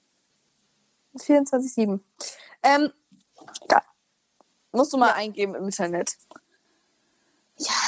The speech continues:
Speaker 1: Ja.
Speaker 2: ja, mach ich. Mach ich.
Speaker 1: Ja.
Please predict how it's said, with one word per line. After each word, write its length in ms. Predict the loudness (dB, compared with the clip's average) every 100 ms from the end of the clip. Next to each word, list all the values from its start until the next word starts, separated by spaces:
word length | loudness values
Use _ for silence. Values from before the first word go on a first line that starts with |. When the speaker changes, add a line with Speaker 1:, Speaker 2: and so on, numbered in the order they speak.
| -4 -8 -10 -4
Speaker 1:
Ja. 60 | 0
Speaker 2:
ja, 160 | 0
mach 220 | 0 -2 -4
ich. 160 | -6 -8 -8 -10 -10 -18 -20 _ 2
Mach 220 | 2 2
ich. 280 | -4 -8 -14 _ _ _ _ _ _ _ _ _ _ _ -20 -20 _ _ -20 -20 _
Speaker 1:
Ja. 240 | 4 4